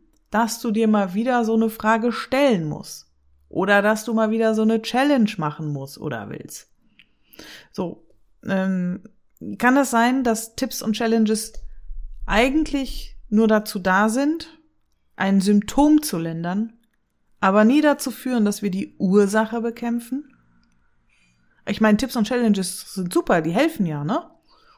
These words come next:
Aber was ist mit der Ursache? So, und was ist jetzt die Ursache? Ich glaube, dass wir uns selten mal richtig überlegen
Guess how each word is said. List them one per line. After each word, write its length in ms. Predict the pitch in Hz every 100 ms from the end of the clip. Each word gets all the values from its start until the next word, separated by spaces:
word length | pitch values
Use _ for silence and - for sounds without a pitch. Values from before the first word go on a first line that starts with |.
| _ _ _ _ _ _ _ _ _ _ _ _ _ _ _ _ _
Aber 240 | 196 202
was 180 | 240 269
ist 140 | 254
mit 160 | 214 208
der 100 | 170
Ursache? 520 | 262 240 147 - - - _ _ _ _ _ _ _ _ _ _ _ _ _ - - - - _
So, 180 | 202 190
und 80 |
was 160 | 180 185
ist 140 | 220
jetzt 220 | 220 - -
die 40 |
Ursache? 560 | 202 214 262 269 294 - _ _ _ _ _ _ _ _ _ _ -
Ich 180 | 190 175
glaube, 680 | 175 180 262 208 175 220 269 _ _ _ _ _ _ _
dass 260 | - 196 -
wir 180 | 220 -
uns 560 | 208 202 202 - - _ _ _ _ _ _ _ _ _ _ _ _ _ _ _
selten 600 | - 156 170 254 - 208 196
mal 220 | 180 165
richtig 540 | 185 240 - 226 208
überlegen 920 | - 170 160 165 208 233 202 196 214